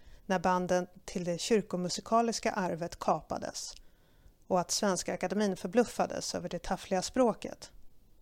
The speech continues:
Teologer skakade på sina huvuden och undrade över kompetensen hos den lilla krets som gett sig själva uppdraget att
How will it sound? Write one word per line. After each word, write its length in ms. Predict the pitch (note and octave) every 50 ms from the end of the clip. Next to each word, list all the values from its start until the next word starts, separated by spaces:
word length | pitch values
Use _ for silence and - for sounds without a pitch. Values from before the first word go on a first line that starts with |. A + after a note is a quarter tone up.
| - - - _ _ _ - - - _ _ -
Teologer 480 | - - A3 G#3+ A#3+ B3 B3 A3+ A#3+ A3+
skakade 480 | - - C4+ A3 F#3+ - - F3+ F3+
på 120 | - - F#3
sina 240 | - G3+ F#3+ F#3
huvuden 580 | F#3 G#3 G3+ F3+ F3+ F#3 A3 A#3+ C4+ D4 D#4 D4+ -
och 200 | - D4 D4+ D4 -
undrade 480 | D#4 D4 A#3+ G#3 G3 - G3 F#3 F#3+ F#3+
över 280 | G3 - F#3+ F3+ F#3+
kompetensen 920 | - - G3+ G3 G3+ G3 G3 - - A#3+ B3 C4 C4+ C4 - - G#3+ F3+ E3+
hos 180 | F#3 F#3 -
den 160 | - F#3 F3+
lilla 280 | E3+ F3+ F3+ F3 F3 E3+
krets 360 | - - - G3 F#3+ - -
som 200 | - - G3 F#3
gett 140 | F3+ E3+ -
sig 200 | - - F#3+ F#3
själva 360 | - - G#3 F3+ F3 E3+ F#3+
uppdraget 600 | - G#3+ G3 - - F#3 F#3 E3+ E3 - F3 - -
att 260 | F3 - - -